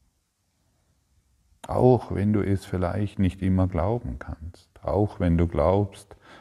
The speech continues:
oder denkst, dass dies zu weit weg ist und für dich nicht erreichbar ist oder in ferner Zukunft irgendwann mal eintrifft. Nein, wir sind jetzt hier,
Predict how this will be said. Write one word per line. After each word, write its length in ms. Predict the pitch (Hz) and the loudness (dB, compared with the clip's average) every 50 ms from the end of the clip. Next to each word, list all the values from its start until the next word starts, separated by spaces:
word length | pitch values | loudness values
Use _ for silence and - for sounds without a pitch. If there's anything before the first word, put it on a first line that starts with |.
| - _ | -18 _
oder 240 | - 90 87 87 82 | -4 0 2 2 2
denkst, 500 | 82 - 80 82 92 98 101 98 - - | 2 2 2 2 2 2 0 -2 -4 -4
dass 200 | - 87 85 - | -4 -4 -4 -4
dies 320 | - 80 90 95 92 - | -4 -4 -2 -2 -4 -6
zu 180 | - - 87 82 | -8 -6 -2 0
weit 280 | 85 82 87 85 80 73 | 2 2 2 2 2 2
weg 240 | 82 104 107 - | 2 2 2 2
ist 300 | 78 78 82 73 - - | 0 0 0 -2 -2 -4
und 160 | - 85 80 - | -4 -4 -4 -4
für 120 | - 80 | -4 -2
dich 220 | 78 82 80 - | -2 -2 -2 -2
nicht 340 | - 85 92 92 - - - | -2 -2 -2 -2 -4 -8 -6
erreichbar 720 | 73 80 78 80 76 80 95 101 - - - - 76 71 | -4 -2 -2 0 0 0 0 0 -2 -4 -6 -4 -4 -2
ist 240 | 71 78 78 - - | -4 -4 -6 -6 -6
oder 260 | - 87 85 82 80 | -4 -2 -2 0 0
in 160 | 78 80 82 | 0 0 -2
ferner 460 | 80 - 82 85 92 92 90 87 80 - | 0 0 0 0 2 2 0 -2 -2 -2
Zukunft 640 | - - 95 107 110 - - - 82 80 76 - - | 0 2 2 2 2 2 0 -2 0 0 -2 -2 -2
irgendwann 560 | 85 90 90 90 85 82 82 78 80 80 82 | -2 0 0 0 0 0 0 -2 0 0 0
mal 220 | 82 80 80 78 | 0 0 0 -2
eintrifft. 720 | 80 82 85 90 101 107 - - - 71 69 - - _ _ - - _ _ _ _ _ _ _ _ _ _ _ _ _ _ _ _ _ _ _ _ _ _ _ _ - | -2 -4 -2 -2 -2 -4 -4 -6 -8 -10 -10 -10 -14 _ _ -20 -20 _ _ _ _ _ _ _ _ _ _ _ _ _ _ _ _ _ _ _ _ _ _ _ _ -4
Nein, 720 | 80 78 82 92 107 123 127 117 101 80 71 69 76 73 - - _ _ _ _ _ _ _ _ _ _ _ | 0 0 2 2 2 0 0 0 0 0 -2 -4 -6 -10 -14 -20 _ _ _ _ _ _ _ _ _ _ _
wir 140 | - 82 82 | -2 0 0
sind 340 | - - 98 101 104 92 85 | 2 2 2 2 2 2 0
jetzt 500 | 78 87 107 117 - - - - - - | 2 2 2 0 0 -6 -16 -20 -20 -6
hier, 540 | - 80 78 80 76 71 71 73 71 71 | -2 0 2 4 4 2 2 0 -2 -4